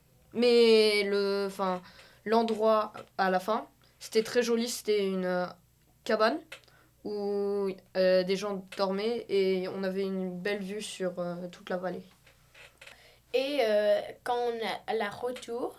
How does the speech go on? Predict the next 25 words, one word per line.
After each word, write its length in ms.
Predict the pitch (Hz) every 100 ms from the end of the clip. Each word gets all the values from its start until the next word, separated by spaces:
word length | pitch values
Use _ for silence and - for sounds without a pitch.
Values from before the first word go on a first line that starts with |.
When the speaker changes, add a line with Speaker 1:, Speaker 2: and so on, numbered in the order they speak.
| 254
Speaker 2:
c'était, 480 | - 220 226 208 220
euh, 180 | - 214 220
dur 340 | 233 240 262
pour 360 | - 214 202 196
beaucoup 300 | 220 220 233
de 120 | 214
personnes, 640 | 208 185 - 214 269 330 320
car, 320 | 208 190 190
euh, 220 | 170 - -
il 80 | 208
y 20 |
avait 220 | 202 220
plus, 400 | 220 262 285 -
euh, 160 | 233 208
de, 180 | - 214
euh, 420 | 202 185 160 - -
personnes 440 | 220 220 208 196
longues 220 | 196 233 330 _ _ _ _ _ _ _ -
quand 200 | 208 190
ils 260 | 190 196
prenaient 500 | 208 - 220 214 208 - _ _
plus 300 | - 254 247
de 80 | 226
temps 260 | 220 233 240
que 160 | 240